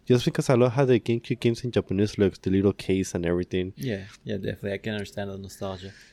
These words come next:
Speaker 1: And
Speaker 2: But
Speaker 1: oh,
Speaker 2: also
Speaker 1: of course, huh?
Speaker 2: Oh, uh, never mind. I, I wanted to talk about you were,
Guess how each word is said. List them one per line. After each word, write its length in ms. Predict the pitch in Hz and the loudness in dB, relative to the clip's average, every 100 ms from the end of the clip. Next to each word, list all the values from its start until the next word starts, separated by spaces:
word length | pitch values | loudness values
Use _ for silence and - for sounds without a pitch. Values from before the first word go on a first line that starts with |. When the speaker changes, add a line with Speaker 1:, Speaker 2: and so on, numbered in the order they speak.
| _ - | _ -8
Speaker 1:
And 260 | 123 113 113 | 2 4 6
Speaker 2:
But 40 | |
Speaker 1:
oh, 40 | 120 | 8
Speaker 2:
also 240 | 131 113 | 6 6
Speaker 1:
of 40 | 147 | 6
course, 460 | 127 113 - - - | 6 6 0 -8 -2
huh? 220 | 131 175 - _ _ _ - | 0 0 -4 _ _ _ 6
Speaker 2:
Oh, 120 | 131 | 8
uh, 180 | 113 117 | 10 8
never 160 | 131 | 6
mind. 180 | 104 104 | 4 4
I, 180 | 110 110 | 4 2
I 20 | |
wanted 220 | 110 120 | 2 0
to 60 | 104 | -2
talk 180 | 113 110 | -2 2
about 200 | 104 101 | 2 2
you 100 | 104 | 2
were, 160 | 101 | 0